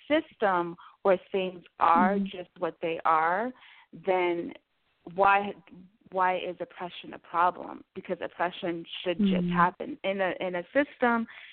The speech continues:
Speaker 1: in a Darwinistic, uh, evolutionary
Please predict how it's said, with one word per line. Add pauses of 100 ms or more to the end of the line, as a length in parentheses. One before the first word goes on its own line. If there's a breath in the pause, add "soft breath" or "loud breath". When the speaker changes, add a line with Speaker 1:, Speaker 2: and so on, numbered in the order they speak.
(120 loud breath)
Speaker 1:
in
a
Darwinistic, (340)
uh,
evolutionary